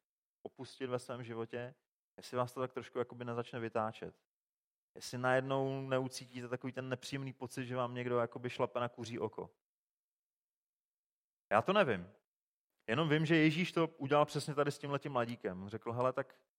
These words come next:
tak to všecko prodej a pojď za mnou.“ Ty jo. Jako to ne. Jako dělal jsem dost, ale tohle to ne. A já nevím, kde končí to naše „dělám dost a tam dál už nejdu“.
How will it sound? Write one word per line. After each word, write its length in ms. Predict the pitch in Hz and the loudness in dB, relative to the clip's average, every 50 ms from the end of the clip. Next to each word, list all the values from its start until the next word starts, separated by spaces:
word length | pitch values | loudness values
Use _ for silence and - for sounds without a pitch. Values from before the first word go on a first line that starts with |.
| _ _ | _ _
tak 120 | - - - | -14 -12 -10
to 80 | - | -10
všecko 260 | 143 - 160 - - 180 | -10 -12 -10 -8 -6 -4
prodej 280 | - 180 165 160 180 | -4 -2 0 2 2
a 40 | 175 | 2
pojď 160 | 170 190 185 | 2 0 0
za 100 | 185 190 | 0 -2
mnou.“ 320 | 180 165 131 101 101 104 - _ _ _ _ _ _ _ _ _ _ _ _ _ _ _ _ _ _ _ _ _ _ _ _ _ _ _ _ _ _ _ _ _ _ _ _ _ _ _ _ | -2 -2 -4 -6 -8 -10 -14 _ _ _ _ _ _ _ _ _ _ _ _ _ _ _ _ _ _ _ _ _ _ _ _ _ _ _ _ _ _ _ _ _ _ _ _ _ _ _ _
Ty 80 | _ _ | _ _
jo. 180 | _ _ 80 76 _ _ _ _ _ _ _ _ _ _ _ _ _ _ _ _ _ _ _ _ _ _ _ _ _ _ _ _ _ _ _ _ _ _ _ _ _ | _ _ _ _ _ _ _ _ _ _ _ _ _ _ _ _ _ _ _ _ _ _ _ _ _ _ _ _ _ _ _ _ _ _ _ _ _ _ _ _ _
Jako 180 | _ - - - _ _ | _ -20 -20 -20 _ _
to 160 | - 120 113 | -10 -6 -4
ne. 320 | 110 95 78 62 - - - _ _ _ _ _ _ _ _ _ _ _ - | -4 -4 -4 -6 -8 -14 -20 _ _ _ _ _ _ _ _ _ _ _ -18
Jako 200 | - _ - 113 | -16 _ -12 -8
dělal 300 | 104 107 120 117 117 120 | -4 0 2 2 2 0
jsem 260 | - - 131 120 117 | 0 -4 -8 -6 -4
dost, 300 | 113 107 104 - - - | -4 -4 -4 -6 -8 -8
ale 180 | - 95 98 98 | -6 -6 -6 -8
tohle 340 | _ - 101 101 104 95 | _ -10 -8 -6 -6 -6
to 160 | 95 - 104 95 | -6 -8 -14 -14
ne. 140 | 92 - - _ _ _ _ _ - | -14 -14 -18 _ _ _ _ _ -6
A 80 | - 95 | -2 2
já 120 | 101 113 | 2 2
nevím, 440 | 131 160 185 214 214 160 127 113 107 | 4 2 4 2 2 0 0 -6 -4
kde 400 | 107 113 120 120 117 113 113 110 - - _ _ _ - | 0 4 6 6 6 6 4 0 -6 -16 _ _ _ -6
končí 360 | - 131 120 120 - - 110 | -4 -4 -4 -4 -6 -8 -8
to 120 | - 117 | -6 -4
naše 400 | 113 110 104 - - 113 101 101 - _ _ _ _ _ _ _ _ _ _ _ _ _ _ _ _ _ _ _ _ _ _ _ _ | -2 -2 -2 -2 -2 -4 -4 -4 -8 _ _ _ _ _ _ _ _ _ _ _ _ _ _ _ _ _ _ _ _ _ _ _ _
„dělám 360 | - 107 104 107 110 107 107 | -4 -2 0 2 0 0 0
dost 540 | 101 101 90 90 90 - - _ _ _ _ _ - | 0 0 0 0 -2 -6 -12 _ _ _ _ _ -20
a 40 | |
tam 280 | - - 107 92 98 101 | -14 -10 -10 -10 -6 -4
dál 200 | 98 90 92 95 - | -4 -2 -2 -4 -8
už 140 | 101 95 98 | -10 -12 -10
nejdu“. 360 | 98 90 90 87 85 85 | -10 -8 -8 -10 -12 -14